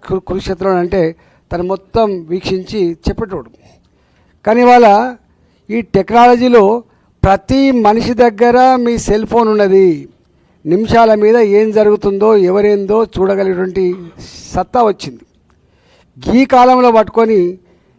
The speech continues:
ఈ కాలంలో పట్టుకొని ఇంకా మనం చెప్పుకునేటువంటి అక్కర లేదనుకుంటున్నాను. పార్టీల గురించి చెప్పుకునే అక్కర లేదు, వ్యక్తుల గురించి చెప్పుకునే అక్కర లేదు.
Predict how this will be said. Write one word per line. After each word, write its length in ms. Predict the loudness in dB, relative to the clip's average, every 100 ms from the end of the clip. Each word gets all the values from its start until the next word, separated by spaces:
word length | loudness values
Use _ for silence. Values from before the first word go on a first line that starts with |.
| _ _ _ _
ఈ 120 | -4 0
కాలంలో 380 | 2 4 4
పట్టుకొని 400 | 2 2 0 0
ఇంకా 480 | 0 0 -4 0 0
మనం 220 | 2 0
చెప్పుకునేటువంటి 960 | -2 -4 -6 -4 -4 -2 -4 -2 -4 -6 -12
అక్కర 280 | -12 -6 -4
లేదనుకుంటున్నాను. 760 | -2 -2 -2 -4 -8 -12 -16 -18 _ _ _ _ -10
పార్టీల 300 | -8 -6 -4
గురించి 220 | -4 -4 -6
చెప్పుకునే 280 | -6 -4
అక్కర 220 | -4 -6 -8
లేదు, 380 | -6 -4 -4
వ్యక్తుల 340 | -6 -8 -8 -6
గురించి 180 | -6 -6
చెప్పుకునే 280 | -10 -8
అక్కర 220 | -8 -10 -12
లేదు. 220 | -12